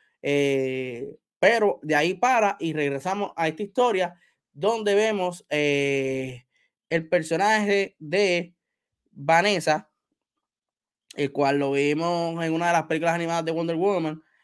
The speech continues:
Eh, Vanessa, eh, ¿verdad? Eh, su personaje es el que hace Silver Swan, que es como un águila plateada y todo lo demás, eh, secuestrando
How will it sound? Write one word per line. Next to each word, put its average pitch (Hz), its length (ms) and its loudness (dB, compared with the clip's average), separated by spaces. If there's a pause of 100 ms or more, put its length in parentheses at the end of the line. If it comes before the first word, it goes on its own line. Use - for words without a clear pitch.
(120)
Eh, 143 340 2
Vanessa, 165 540 0
eh, 131 280 0
¿verdad? 151 360 -2
Eh, 131 280 -4
su 127 600 -12
personaje 156 600 0
es 185 80 2
el 175 80 -8
que 180 180 2
hace 180 380 2
Silver 175 440 0
Swan, 214 400 0 (360)
que 131 100 -8
es 123 80 -10
como 156 340 0
un 156 220 -2
águila 160 600 0
plateada 156 600 0
y 143 60 -2
todo 147 140 -6
lo 156 60 -4
demás, 185 300 -2 (300)
eh, 131 920 -2
secuestrando 190 840 0